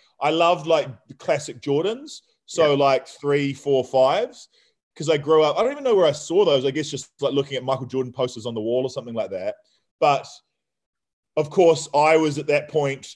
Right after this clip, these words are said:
Speaker 1: Jordans had gone, it was, like, num-, up to number seventeen kind of thing. So I enjoyed, like, when I was a kid, I still enjoyed those, like, sixteen, seventeens, eighteens, shoes that most people, um, hated. And I own some sixteens, which is still, like,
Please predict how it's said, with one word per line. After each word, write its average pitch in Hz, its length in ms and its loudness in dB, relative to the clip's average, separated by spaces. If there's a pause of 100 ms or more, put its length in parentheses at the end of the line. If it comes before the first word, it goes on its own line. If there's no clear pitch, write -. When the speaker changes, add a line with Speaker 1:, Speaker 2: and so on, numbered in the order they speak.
(120)
Speaker 1:
Jordans 147 420 -2
had 123 140 -10
gone, 131 420 2
it 135 60 -2
was, 127 120 -2
like, 131 140 0
num-, 139 240 -4
up 143 140 -2
to 135 100 -14
number 123 180 -4
seventeen 123 600 -8
kind 123 180 -4
of 117 80 -12
thing. 95 240 -4
So - 140 -6
I 131 220 2
enjoyed, 123 520 -2
like, 110 300 -4 (380)
when 151 140 -2
I 143 60 2
was 135 100 0
a 131 40 -8
kid, 131 200 -2
I 127 60 0
still 127 260 0
enjoyed 123 380 -2
those, 110 260 -2
like, 107 300 -4 (220)
sixteen, 131 680 -4
seventeens, 117 680 -6 (120)
eighteens, 113 600 -8 (240)
shoes 143 320 -4
that 127 160 -2
most 131 360 0
people, 117 640 -4 (240)
um, 104 460 -2 (260)
hated. 123 500 -4
And 123 140 -8
I 120 120 -8
own 139 200 -2
some 135 160 -12
sixteens, 131 640 -6
which 117 140 -10
is 113 80 -12
still, 127 280 -2
like, 117 240 0